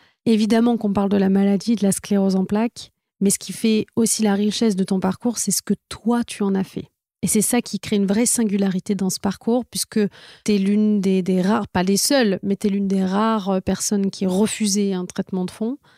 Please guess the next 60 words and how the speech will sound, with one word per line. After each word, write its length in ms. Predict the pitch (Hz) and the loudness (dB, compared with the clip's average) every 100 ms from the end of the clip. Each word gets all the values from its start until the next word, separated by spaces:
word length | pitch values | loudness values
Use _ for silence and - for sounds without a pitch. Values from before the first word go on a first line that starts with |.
| _ _ | _ _
euh, 100 | 190 | -2
médical, 640 | 180 175 - - 220 269 269 | 0 0 -2 -4 0 0 -2
je 140 | - 185 | -6 -6
veux 40 | |
dire, 320 | 175 220 240 - _ _ - | -2 -2 -4 -10 _ _ -2
euh, 400 | 190 190 185 185 | 2 2 2 0
et 120 | 240 | -2
qui 160 | - - | -2 -2
est 80 | 190 | 0
venue 140 | 220 - | 0 -2
explorer 440 | - - 220 226 | -6 -2 0 0
d'autres 280 | 214 - 202 | 0 -2 -4
pistes. 460 | - 185 - - - _ _ _ - | -4 -4 -4 -10 -14 _ _ _ -4
Il 80 | |
se 40 | 214 | -2
trouve 220 | - 233 | -2 -2
que 100 | 208 | -2
ça 100 | 190 | -2
a 40 | |
été 140 | 196 196 | -2 -4
concluant, 540 | 190 185 - 202 262 - _ _ - | -4 -4 0 0 -2 -8 _ _ -10
parce 140 | 190 | -8
qu'on 140 | - | -6
te 120 | 180 185 | -4 -2
voit 440 | 185 196 196 185 | 0 0 2 0
aujourd'hui, 640 | 185 185 185 196 202 208 | 0 0 0 0 0 0
euh, 300 | 190 170 - 208 190 - _ _ _ _ | 0 -2 -4 -8 -14 -18 _ _ _ _
tu 100 | - | -8
es 20 | 175 | -4
comme 220 | - 196 | 0 0
tout 140 | - | 2
le 60 | 214 | 2
monde. 260 | 196 262 311 - _ - _ - | 2 2 0 -6 _ -20 _ -2
Euh, 560 | 202 190 185 180 185 | 0 2 2 2 2
donc 220 | 185 180 180 | 2 0 0
la 100 | 180 | -2
preuve 220 | - - | -2 -2
que 100 | 214 | 0
ça 180 | - 185 | 0 0
a 40 | |
marché, 280 | 180 180 233 | 0 0 0
évidemment, 360 | 196 185 196 | 0 0 0
tu 160 | 202 202 | -2 -2
vas 80 | 180 | -2
nous 220 | 180 170 | 0 -2
expliquer, 540 | 175 - 190 - 185 | -4 -6 -8 -2 0
euh, 100 | 175 170 | 0 -2
tout 120 | 190 | -4
ça, 280 | - 233 233 | -2 0 0
et 60 | |
c'est 320 | 185 - 175 175 | 0 -2 -2 -2
aussi 300 | 180 - 196 | -4 -4 -2
la 100 | 180 | 0
raison 260 | 185 196 | 0 -2
pour 160 | 185 190 | -2 -2
laquelle 280 | 175 202 196 | -2 -2 -2
t'en 160 | 185 | -2
écris 280 | 175 - 190 | -4 -4 -2
un 80 | 185 | 0
livre. 220 | 214 254 | 0 -2